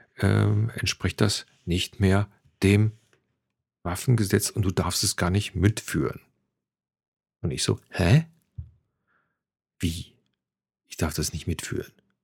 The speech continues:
Äh, das ist ein Multitool. Das ist ungefähr so, als wenn ich einen Löffel mit dabei hab.“ Nee, es ist tatsächlich so. Der Gesetzgeber hat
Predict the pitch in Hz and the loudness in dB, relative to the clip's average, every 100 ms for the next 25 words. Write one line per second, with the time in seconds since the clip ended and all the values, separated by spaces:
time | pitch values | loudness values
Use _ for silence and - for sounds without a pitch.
0 | _ _ _ _ _ _ - 92 76 90 | _ _ _ _ _ _ -10 -4 -2 -4
1 | - 87 - - 87 123 160 - 85 69 | -6 -8 -6 -2 2 2 2 -4 -4 -4
2 | _ _ _ _ - 101 113 110 90 92 | _ _ _ _ -2 0 2 2 2 2
3 | 98 80 - 85 80 82 80 143 196 139 | 2 2 0 -4 -2 -4 4 6 8 6
4 | 92 69 65 65 - - _ _ _ _ | 4 0 -4 -6 -8 -14 _ _ _ _
5 | _ _ _ _ _ - 123 233 - _ | _ _ _ _ _ 4 4 4 -4 _
6 | _ _ _ _ _ _ _ _ _ _ | _ _ _ _ _ _ _ _ _ _
7 | - 120 147 - 135 - 120 123 - - | -6 0 2 2 2 2 2 2 0 -2
8 | - - 98 117 110 90 127 - 139 135 | -6 0 2 4 4 4 2 0 2 4
9 | 131 127 - - - - - 120 - | 4 2 -4 -20 -20 -12 -2 -2 -2